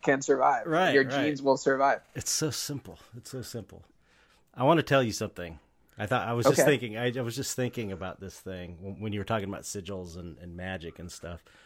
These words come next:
Speaker 2: And I was thinking, you know, I'm gonna tell Jake this, this thing I came up with and, and share it with the audience too, so people listening can, uh, try it out. So do you, you know, have you, do you know the sigil, you know,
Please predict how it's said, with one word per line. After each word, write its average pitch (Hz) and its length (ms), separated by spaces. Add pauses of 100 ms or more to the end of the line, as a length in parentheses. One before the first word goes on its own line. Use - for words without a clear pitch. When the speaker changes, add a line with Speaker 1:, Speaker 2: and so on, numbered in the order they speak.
(300)
Speaker 2:
And 98 240
I 92 40
was 90 140
thinking, 101 280
you 139 100
know, 127 220
I'm 120 80
gonna 110 220 (1040)
tell 110 180
Jake 92 260
this, - 260 (120)
this - 420
thing 95 220
I 90 60
came 92 200
up 87 140
with 90 160
and, 110 220
and 117 200
share 113 200
it 92 80
with 104 100
the 101 100
audience 98 400
too, 90 200
so 87 160
people 87 340 (180)
listening 95 360 (560)
can, 82 180
uh, 82 300 (180)
try 90 220
it 90 80
out. 98 200 (460)
So 123 380
do 113 180
you, 147 140
you 139 220
know, 139 360
have 117 220
you, 123 180 (280)
do 113 120
you 120 60
know 131 100
the 117 100
sigil, 120 600
you 123 100
know, 117 220